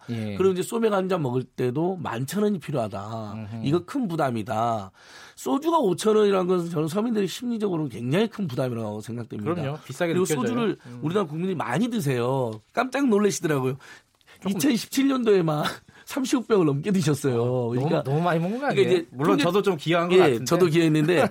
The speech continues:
Speaker 1: <laughs>
Speaker 2: 통계청 통계를 보면 재밌습니다. 심지어 우리나라 국민들이 그렇게 자식들 교육열을 높-, 높잖아요.
Speaker 1: 예.
Speaker 2: 근데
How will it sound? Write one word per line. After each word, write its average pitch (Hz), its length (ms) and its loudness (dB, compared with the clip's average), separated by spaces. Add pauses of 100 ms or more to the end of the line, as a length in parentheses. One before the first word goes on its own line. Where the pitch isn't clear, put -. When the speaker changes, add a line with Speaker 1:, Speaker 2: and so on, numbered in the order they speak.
(120)
Speaker 1:
<laughs> 151 120 0
Speaker 2:
통계청 269 420 2
통계를 233 300 -2
보면 185 160 -2
재밌습니다. 120 800 -4 (400)
심지어 262 480 2
우리나라 202 340 4
국민들이 185 380 0
그렇게 277 320 0
자식들 165 580 -2
교육열을 175 640 2
높-, 110 240 -2 (520)
높잖아요. 127 640 -2
Speaker 1:
예. 120 200 -4
Speaker 2:
근데 190 160 -2